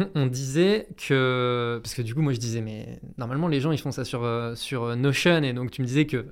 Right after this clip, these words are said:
vous utilisez aussi Notion, mais qu'en fait, euh, Notion, c'est un peu la galère, parce que, euh, voilà, notamment la, notamment la partie recherche. Et effectivement, <laughs> un point qui est très intéressant et qu'on mentionnait, c'est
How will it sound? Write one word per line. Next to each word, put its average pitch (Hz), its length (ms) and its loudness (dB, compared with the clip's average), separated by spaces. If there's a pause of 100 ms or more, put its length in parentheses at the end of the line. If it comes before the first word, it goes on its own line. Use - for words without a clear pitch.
(120)
vous 117 300 -6
utilisez 131 400 -2
aussi 143 220 0
Notion, 143 340 4
mais 131 200 -2
qu'en 113 240 -8
fait, 131 220 -4
euh, 117 100 -4
Notion, 120 500 -4
c'est - 140 -8
un 110 60 -4
peu 123 100 -6
la 123 100 -2
galère, 123 340 -4
parce - 200 -16
que, 120 100 -12
euh, 113 260 -12 (140)
voilà, 120 200 -4
notamment 127 380 0
la, 120 260 0
notamment 127 380 2
la 135 80 0
partie 127 220 -2
recherche. 131 480 0 (260)
Et 131 80 6
effectivement, 143 680 4
<laughs> - 340 0
un 156 60 6
point 156 280 4
qui 151 120 2
est 131 40 4
très 143 200 4
intéressant 139 360 2
et 139 60 2
qu'on 135 80 0
mentionnait, 143 460 0
c'est 165 240 -2